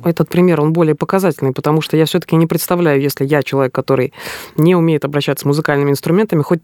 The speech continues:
двадцать тысяч часов я проведу, хоть пол своей жизни, мне кажется, из этого ничего не выйдет. Если у вас нет, ну, какого-то маломальского дарования, то удачным музыкантом вам не стать. Вы можете, наверное, механически повторять, как, э, музыкальная шкатулка, какую-то мелодию, но что-то свое выдать у вас не получится.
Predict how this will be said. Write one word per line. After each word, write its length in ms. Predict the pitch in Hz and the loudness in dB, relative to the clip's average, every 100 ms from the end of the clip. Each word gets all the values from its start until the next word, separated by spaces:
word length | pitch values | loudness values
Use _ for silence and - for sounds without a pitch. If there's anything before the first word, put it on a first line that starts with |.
| - | -6
двадцать 560 | 143 147 170 208 165 | -6 0 0 0 -4
тысяч 260 | - 151 143 | -4 -4 -4
часов 320 | - - 139 | -4 -2 0
я 80 | 135 | 0
проведу, 280 | - 135 135 | 0 -2 -2
хоть 200 | - 165 | -2 -2
пол 300 | - 170 233 | 2 0 2
своей 240 | - 180 | 0 0
жизни, 260 | 143 139 131 | 2 0 0
мне 140 | 131 147 | 0 0
кажется, 380 | 165 175 - | -2 -4 0
из 120 | 139 135 | 0 0
этого 200 | 170 170 | 0 0
ничего 240 | 160 147 | 2 2
не 100 | 170 | 2
выйдет. 280 | 156 139 - | 0 -2 -4
Если 180 | 135 143 | -2 0
у 20 | |
вас 220 | 147 - - - - | 0 -2 -12 -18 -4
нет, 200 | - 185 170 | 2 2 2
ну, 80 | 151 | 0
какого-то 380 | 160 160 151 | 0 0 2
маломальского 840 | 143 147 151 151 139 - 135 127 127 | 2 2 2 0 -2 -4 -2 -2 -4
дарования, 720 | 143 135 123 131 185 190 156 135 | -2 -2 -2 0 2 2 2 0
то 380 | - 139 131 - - - - - | 0 0 0 -4 -16 -18 -20 -6
удачным 380 | 131 139 - 170 | 0 0 2 2
музыкантом 440 | 165 170 156 156 | 2 0 0 0
вам 140 | 170 170 | 0 0
не 60 | |
стать. 240 | 170 147 131 | 0 -2 0
Вы 60 | |
можете, 460 | 175 185 165 180 160 | 0 0 0 0 2
наверное, 340 | 165 170 156 | 2 0 0
механически 540 | 165 165 196 180 - 165 | 0 2 0 -2 -6 -6
повторять, 480 | 156 143 165 151 - | -6 -2 0 0 0
как, 260 | 143 135 | -4 0
э, 200 | 143 139 | 0 0
музыкальная 540 | 139 147 160 160 147 139 | 0 0 0 0 0 -2
шкатулка, 520 | - 160 226 269 185 | -2 -2 0 0 0
какую-то 360 | 156 147 143 139 | -2 -2 0 2
мелодию, 480 | 139 131 131 131 | 2 2 0 -2
но 320 | 127 156 160 139 | 0 2 2 -2
что-то 280 | - 147 | -2 -4
свое 360 | - 139 139 185 | -2 0 2 2
выдать 260 | 175 156 - | 0 -2 -2
у 60 | |
вас 160 | 143 151 | -2 -2
не 80 | 151 | 0
получится. 420 | 160 135 - | 0 -2 -6